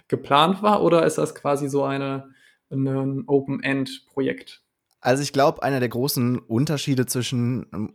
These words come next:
Speaker 2: jetzt Musik und einer Sportlerkarriere ist, dass auf einer Sportlerkarriere von vornherein ja irgendwo so ein, ja, ein gewisses Ablaufdatum draufsteht, wenn man's, wenn man's doof ausdrücken möchte,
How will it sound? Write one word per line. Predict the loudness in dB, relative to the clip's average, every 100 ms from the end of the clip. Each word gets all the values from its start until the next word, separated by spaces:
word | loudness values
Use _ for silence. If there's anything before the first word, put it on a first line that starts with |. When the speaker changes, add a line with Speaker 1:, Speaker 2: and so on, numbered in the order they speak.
| -8
Speaker 2:
jetzt | -6 -2
Musik | -2 0 -2 -4 -6
und | -6 -6 _ -2
einer | 0 -2
Sportlerkarriere | -4 2 2 4 -2 -2 0 2 2 2 0 -6 _ _ _ _ _ _ 0
ist, | 0 0
dass | -4 2
auf | 2 2
einer | 0
Sportlerkarriere | 2 2 2 0 0 0
von | 0 0 -2
vornherein | 0 2 4 4 2 2
ja | 2 2
irgendwo | 2 -2 -2 -2
so | 0
ein, | 2 2 0 -4 _ _ _ _ _ _ _
ja, | 0
ein | 2
gewisses | 2 0 0
Ablaufdatum | 4 4 4 2 0
draufsteht, | 0 0 0 -2 -2
wenn |
man's, | -2 -2 -6 -10 -4
wenn | -2
man's | -2 -6 -4
doof | -4 -2
ausdrücken | -4 -6 -8 -6
möchte, | -6 -8 -10